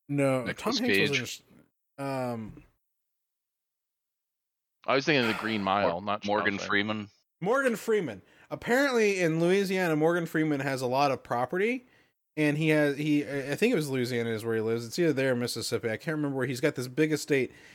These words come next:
Speaker 1: and he started a whole beekeeping colony thing there, and he just hires people to come keep bees on his property or whatever it is.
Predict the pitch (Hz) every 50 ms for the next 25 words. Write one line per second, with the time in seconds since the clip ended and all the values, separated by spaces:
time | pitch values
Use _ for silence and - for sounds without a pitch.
0 | - _ _ - 135 131 120 - 160 143 139 131 123 117 110 135 143 139 131 123
1 | 117 110 - 127 127 127 123 - - 135 117 131 120 110 110 101 - - 113 110
2 | 110 110 110 110 104 - - 120 113 110 110 110 110 107 104 104 104 104 107 110
3 | 110 120 117 113 113 - - - 117 117 120 117 - - - 123 113 - 117 113
4 | 107 - 123 117 113 113 110 110 107 101 - _ _ _ _ _ _ _ _ _
5 | _ _ _ _ - - 147 131 - - - 123 120 120 120 117 113 110 104 113
6 | 110 107 104 95 - 113 107 110 107 104 110 101 101 101 104 104 107 104 101 95
7 | 104 98 95 95 95 87 107 - - - -